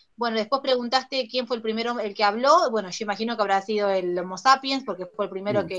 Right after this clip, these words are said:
Speaker 2: se congeló.
Speaker 1: que empezó con esas cosas. Pero creo por ahí está la pregunta, no me acuerdo, no me acuerdo bien. Yo después te voy a mandar, si querés, por WhatsApp para no hacerla larga la clase, a
Speaker 2: Dale,
Speaker 1: esto.
Speaker 2: dale, dale.
Speaker 1: Y bueno,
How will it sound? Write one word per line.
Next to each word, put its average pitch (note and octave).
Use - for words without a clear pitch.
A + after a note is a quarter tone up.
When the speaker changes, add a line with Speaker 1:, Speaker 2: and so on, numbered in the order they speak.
Speaker 2:
se F3
congeló. E3+
Speaker 1:
que F#3
empezó F3+
con G#3+
esas G#3+
cosas. -
Pero A#3+
creo D4+
por C#4+
ahí D#4+
está C4+
la A3+
pregunta, G#3+
no A3
me A#3+
acuerdo, A#3
no A3+
me B3
acuerdo B3
bien. G3
Yo C4
después C4+
te C#4+
voy B3+
a A3
mandar, G#3
si A3+
querés, G#3
por A3+
WhatsApp G3
para F#3+
no F#3
hacerla F#3+
larga G#3
la G3
clase, A3
a F#3+
Speaker 2:
Dale, F3+
Speaker 1:
esto. G3
Speaker 2:
dale, F3
dale. C#3
Speaker 1:
Y F3+
bueno, F#3